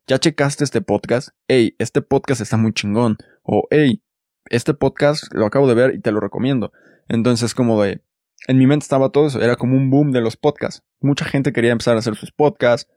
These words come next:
y por ese mismo boom, eh, también me detuve de hacer un podcast yo,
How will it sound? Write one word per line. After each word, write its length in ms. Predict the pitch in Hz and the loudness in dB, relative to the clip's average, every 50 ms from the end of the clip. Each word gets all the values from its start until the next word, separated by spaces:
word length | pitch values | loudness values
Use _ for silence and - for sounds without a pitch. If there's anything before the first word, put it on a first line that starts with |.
| _ _ _ _ _ _ | _ _ _ _ _ _
y 140 | - 117 | -4 -4
por 200 | 107 - 120 120 | -2 0 2 2
ese 220 | 135 160 - 202 180 | 2 2 0 0 -2
mismo 320 | 175 175 160 165 175 175 | 0 -2 0 0 0 0
boom, 380 | 165 160 170 156 123 107 104 - _ _ _ _ _ _ _ _ _ _ _ _ - | 2 4 4 4 4 2 -2 -8 _ _ _ _ _ _ _ _ _ _ _ _ -2
eh, 640 | 123 120 117 117 117 117 113 113 113 107 107 101 - - _ _ _ _ _ _ | 0 2 2 2 2 2 4 2 2 2 0 -4 -6 -12 _ _ _ _ _ _
también 440 | _ 117 113 117 117 117 120 120 120 | _ -2 0 2 2 2 2 2 2
me 100 | 123 120 | 2 2
detuve 420 | 117 113 107 - 131 123 117 120 113 | 2 0 0 0 -2 0 0 0 0
de 80 | 110 | 0
hacer 320 | 104 - - 120 117 110 - | -2 -2 0 -2 -2 -2 -2
un 220 | - 123 117 113 | -6 -6 -6 -6
podcast 440 | - 117 113 110 _ - 110 107 107 | -4 -6 -6 -6 _ -2 -2 0 2
yo, 200 | 127 139 135 139 | 2 2 2 0